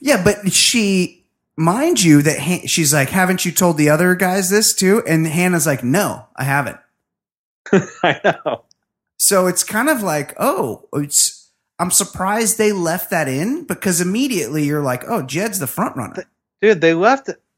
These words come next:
Speaker 2: Yeah, okay. But they, they left it in 'cause it, it's a great example of just how condescending this woman is. It's not like sh-, she wasn't politely, uh, dismissive. She was just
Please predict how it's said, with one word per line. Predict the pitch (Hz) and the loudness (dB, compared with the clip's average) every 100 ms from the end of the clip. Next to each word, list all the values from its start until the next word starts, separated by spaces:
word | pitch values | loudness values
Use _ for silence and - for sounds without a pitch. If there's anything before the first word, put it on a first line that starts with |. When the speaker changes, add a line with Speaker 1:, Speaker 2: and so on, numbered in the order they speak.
| 170 | -2
Speaker 2:
Yeah, | 170 123 120 | 2 4 2
okay. | - 131 117 | 2 -2 0
But | 156 151 | -2 0
they, | 165 151 | 0 0
they | 147 170 | 0 2
left | 208 285 277 | 4 2 2
it | 151 | 0
in | 160 208 185 131 | 0 0 -2 -4
'cause | 143 131 | -4 0
it, | 135 131 _ _ _ 131 | 0 -2 _ _ _ -8
it's | 123 | -2
a | 139 | -2
great | 127 127 139 185 226 | 0 2 4 6 6
example | 147 113 143 196 214 123 | 2 0 -2 0 4 4
of | 110 | 4
just | - 131 - | 2 0 0
how | - - 180 190 165 120 95 _ _ _ - | -4 2 6 6 6 4 0 _ _ _ -10
condescending | - 170 180 117 - 143 202 175 | 0 0 2 -2 -2 0 2 2
this | 113 101 120 | 0 -2 -2
woman | 104 101 98 | -2 -2 -4
is. | 98 - | -2 2
It's | 160 190 | 2 4
not | 277 | 4
like | 254 196 | 4 2
sh-, | - - | -2 -4
she | - | 0
wasn't | 202 254 233 208 - _ _ _ _ - 190 | 4 4 2 -2 -6 _ _ _ _ -2 2
politely, | 180 151 160 190 180 147 143 135 117 - _ _ _ _ - | 2 4 4 4 0 -2 0 0 -4 -10 _ _ _ _ -2
uh, | 131 120 113 107 | 0 2 0 -2
dismissive. | 120 110 - 120 - 95 - | -4 -6 -4 -6 -6 -8 -6
She | - | 0
was | 180 185 | 0 2
just | 180 | 0